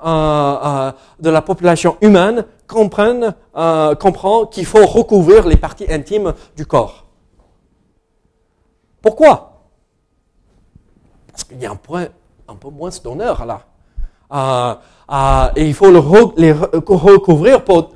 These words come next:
donner un peu, avoir un peu de pudeur et avoir un peu d'honneur là, dans ces endroits où il y a, il y a pas, c'est pas moi qui parle comme ça, c'est l'apôtre Paul, d'accord ? Donc ne me reprochez pas par, par la suite. <laughs>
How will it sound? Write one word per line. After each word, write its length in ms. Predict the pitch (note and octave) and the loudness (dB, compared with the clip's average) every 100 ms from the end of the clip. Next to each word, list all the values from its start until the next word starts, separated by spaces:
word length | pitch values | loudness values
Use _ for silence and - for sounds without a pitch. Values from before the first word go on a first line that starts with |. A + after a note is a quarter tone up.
| - - - | -6 -6 -6
donner 300 | C#3+ F#3 G#3 | -4 -2 -2
un 80 | D#3 | -4
peu, 240 | D#3+ G3+ - - _ - | -2 -2 -4 -14 _ -8
avoir 420 | C#3+ - A2+ C#3 | -8 -12 -12 -12
un 60 | A#2 | -10
peu 120 | G#2 | -10
de 60 | A2+ | -12
pudeur 640 | - A#2+ G3+ A#3 E3+ C3+ - - | -10 -4 -2 0 2 0 -4 -2
et 140 | D3+ | 0
avoir 440 | - D3+ D#3 G#3+ E3 | 0 0 2 2 0
un 60 | |
peu 180 | D#3 G3 | 0 0
d'honneur 540 | D3+ E3+ C4 B3 D#3+ | 2 2 2 2 0
là, 240 | D#3+ G3+ G3 E3 | 0 0 0 0
dans 160 | E3+ | -2
ces 180 | E3 D#3 | -2 -4
endroits 380 | D3+ D3+ B3 G#3+ | -2 0 0 4
où 140 | G3+ | 4
il 80 | F3+ | 4
y 80 | E3+ | 2
a, 100 | E3 - _ - | 0 -6 _ -2
il 40 | |
y 20 | |
a 60 | E3+ | 0
pas, 240 | G3+ - - | 2 0 -4
c'est 220 | - - | -20 -18
pas 80 | - | -16
moi 180 | C3+ E3 | -14 -14
qui 120 | - | -16
parle 180 | B2 A2+ | -14 -14
comme 160 | A2 G#2+ | -14 -18
ça, 140 | A2+ | -18
c'est 100 | F#2+ | -18
l'apôtre 340 | F#2+ G2+ G#2 | -20 -20 -20
Paul, 220 | - G2+ E2+ | -20 -20 -20
d'accord ? 300 | F2 A2 B2 | _ -20 -20
Donc 240 | G#2+ G2 | -20 -20
ne 100 | A2+ | -20
me 140 | G#2+ G#2 _ _ _ _ | -20 -20 _ _ _ _
reprochez 520 | - D3 C#3 B2 - | -10 -8 -8 -10 -12
pas 200 | A2+ C#3+ | -12 -10
par, 360 | D3 C3+ - B2 | -8 -10 -12 -16
par 140 | - A#2+ | -8 -6
la 100 | - | -6
suite. 440 | - C#3+ - - | -8 -10 -10 -10
<laughs> 40 | - | -10